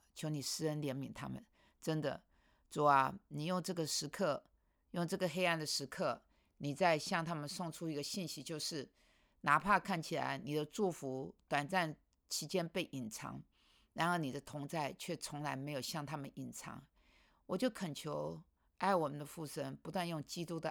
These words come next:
爱吸引他们。是的，求你用基督的荣美来吸引他们，用基督复活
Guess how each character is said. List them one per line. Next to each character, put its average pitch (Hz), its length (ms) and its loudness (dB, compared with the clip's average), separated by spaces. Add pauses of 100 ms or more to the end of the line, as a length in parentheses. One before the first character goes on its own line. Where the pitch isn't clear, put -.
爱 151 260 0
吸 - 400 -2
引 127 140 -2
他 147 180 -6
们。 135 180 -8 (1080)
是 - 220 0
的， 175 160 8
求 165 240 -2
你 160 140 0
用 160 220 0
基 170 200 -2
督 160 160 -2
的 147 140 2
荣 131 180 2
美 139 220 -4
来 131 180 -4
吸 - 320 -2
引 139 120 -2
他 139 180 -8
们， 135 240 -8 (680)
用 185 200 4
基 196 140 -2
督 175 140 -2
复 175 360 2
活 131 360 2